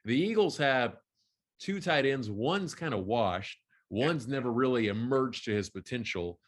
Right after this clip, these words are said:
Speaker 1: You have a rookie wide receiver who I think is good, but he's trying to figure it out, so he's not gonna be great right now.
Speaker 2: Yeah.
Speaker 1: And then you have a bunch of other guys who are just kinda meh.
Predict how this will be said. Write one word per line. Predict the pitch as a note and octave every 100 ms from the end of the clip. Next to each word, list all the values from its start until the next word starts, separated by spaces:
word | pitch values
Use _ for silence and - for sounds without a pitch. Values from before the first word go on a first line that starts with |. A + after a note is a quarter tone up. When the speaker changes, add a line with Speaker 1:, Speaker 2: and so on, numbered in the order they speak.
| _ -
Speaker 1:
You | B2
have | A#2
a | A2
rookie | C#3+ C#3+ D3
wide | C3 C3
receiver | A#2+ - C3+ A#2+ G#2+
who | G#2
I | G#2+
think | E3+ A3+
is | D4+ -
good, | - G2 F#2 G#2
but | C3
he's | A#2
trying | D3 C#3
to | G#2+
figure | C#3+ B2+ G#2
it |
out, | G#2 B2 G#2+
so | -
he's | G2+ F#2+
not | A2+ -
gonna | G2+
be | F#2+
great | F2+ G2+ C3+ -
right | F#2 D2 -
now. | D2 D2 D#2+ _ -
Speaker 2:
Yeah. | A2+ G2+
Speaker 1:
And | A#2
then | C#3+
you | C#3+
have | C3 C3+
a | A#2+
bunch | C3 A2+
of | A2
other | C#3 A#2
guys | A2 G2+ F#2+
who | A2+ G#2+
are |
just | G2 G#2+ G2 - -
kinda | A#2+ G#2
meh. | G#2+ D3